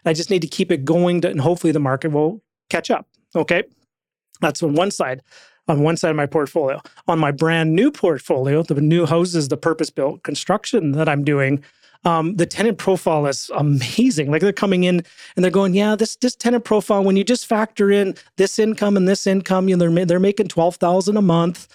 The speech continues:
and this, that, they have a good job. It's been all verified." It's just like, "Wow, that's awesome"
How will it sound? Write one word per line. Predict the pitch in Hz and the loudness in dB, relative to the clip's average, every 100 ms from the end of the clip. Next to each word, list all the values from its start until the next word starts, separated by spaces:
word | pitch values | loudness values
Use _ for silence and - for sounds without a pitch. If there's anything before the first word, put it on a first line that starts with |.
| - - - | -20 -8 -2
and | 156 160 156 147 | 0 2 0 -2
this, | 165 160 185 - | -2 -2 -2 0
that, | 180 175 | 0 0
they | 180 | 0
have | 147 160 | 0 0
a | 143 | 0
good | 180 196 | 0 0
job. | 170 170 170 170 160 | 0 2 2 0 -2
It's | - | -2
been | 160 | 0
all | 175 | 0
verified." | 170 170 170 - 160 151 | 0 0 0 0 0 0
It's | 139 | -2
just | 165 - | -6 -6
like, | 156 | -6
"Wow, | 180 240 202 | -4 -4 -2
that's | 143 160 | -2 -2
awesome" | 214 233 147 | -2 -2 -6